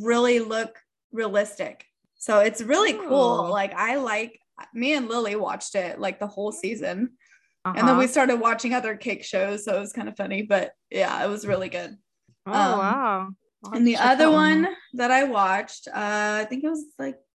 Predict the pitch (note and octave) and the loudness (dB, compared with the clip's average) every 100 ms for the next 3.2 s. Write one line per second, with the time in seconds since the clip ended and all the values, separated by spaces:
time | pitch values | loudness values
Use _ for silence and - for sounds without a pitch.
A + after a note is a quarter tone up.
0 | - C4 D#4 - C4 G3+ G3 F#3 G3+ G3 | -2 2 2 2 2 2 0 -2 -6 -4
1 | G3+ F#3+ E3 E3 D3+ D3 - G#3 - C#3+ | -4 -4 -6 -8 -10 -10 -10 -8 -8 -8
2 | - _ - G#3+ G3 F#3 F#3 - - - | -12 _ -10 -4 -4 -4 -10 -8 -10 -8
3 | - | -12